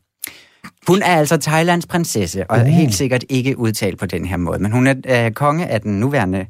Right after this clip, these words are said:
Speaker 1: Nej, hun er datter af den nuværende konge. <laughs> Øhm, men hun laver en masse ting. Hun skriver digte, og så har hun været på to thailandske landshold, både inden for ridesport og for badminton.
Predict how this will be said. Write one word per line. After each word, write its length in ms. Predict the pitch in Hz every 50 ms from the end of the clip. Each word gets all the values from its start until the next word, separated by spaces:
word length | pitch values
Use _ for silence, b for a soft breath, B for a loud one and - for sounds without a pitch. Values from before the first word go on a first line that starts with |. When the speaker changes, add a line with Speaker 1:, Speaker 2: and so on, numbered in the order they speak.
| - _
Speaker 1:
Nej, 220 | - 101 92 87 - -
hun 120 | 123 117
er 60 | 123 139
datter 340 | - 196 190 214 - -
af 180 | - - 101 -
den 160 | - 143 131
nuværende 420 | 117 113 107 117 110 104 101 127 113
konge. 400 | - 107 98 95 92 98 107 - 185 B B B B
<laughs> 300 | B B B B B -
Øhm, 300 | 131 135 127 127 127 123
men 320 | 127 131 135 131 143 151 151
hun 160 | 170 214 208
laver 260 | 190 185 175 190 214 -
en 180 | 185 196 202 190
masse 300 | 190 185 196 196 - 220
ting. 340 | - - - 110 95 90 - _ _ _ _ B B B B B B
Hun 160 | - 185 185
skriver 260 | - - 160 135 117
digte, 520 | 101 - - - 190 208 _ - - 226 - -
og 100 | 143 151
så 100 | - 175
har 160 | 160 165 170
hun 200 | 160 160 160 131
været 160 | 139 135 127
på 80 | - 135 127
to 260 | - - 180 170 - -
thailandske 800 | - - 139 139 156 175 170 143 120 - - - 135 127 113 107
landshold, 540 | 107 113 170 190 - - - 180 170 135 120
både 260 | - 151 151 151 -
inden 160 | 131 135 135
for 200 | 135 - - -
ridesport 460 | 143 156 196 214 - - 160 147 143 -
og 120 | 113 110
for 80 | - 104
badminton. 680 | 104 - 143 160 - 208 202 190 - 165 147 156 160